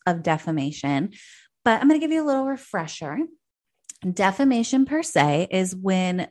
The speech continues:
the defamatory statement, which i-, includes words that impute the commission of a criminal offense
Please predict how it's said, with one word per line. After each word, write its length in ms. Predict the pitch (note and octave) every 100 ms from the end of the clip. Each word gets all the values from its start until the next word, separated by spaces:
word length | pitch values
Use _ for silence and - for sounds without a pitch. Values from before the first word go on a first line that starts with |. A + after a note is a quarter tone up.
| -
the 160 | F#3+
defamatory 640 | F#3 F#3 F#3 F3+ G3 A3+ A#3+
statement, 560 | A#3+ F#3+ E3+ E3+ F3+ - - - _ _ _
which 420 | F3+ F3+ - - - _ _
i-, 220 | G3 F#3+ -
includes 640 | F3+ F3+ - A3 A3 G#3
words 600 | F#3+ F#3 E3 F3 G3+ - -
that 580 | F3+ F3 E3+ D#3+ - - - -
impute 560 | G3 F#3+ - G#3 G3
the 80 | G3
commission 540 | F#3+ G3+ F#3 F#3 G3
of 140 | F#3 F3+
a 60 |
criminal 520 | E3+ - F3+ F#3 F3+ E3+
offense 580 | E3+ E3+ F3 D4 -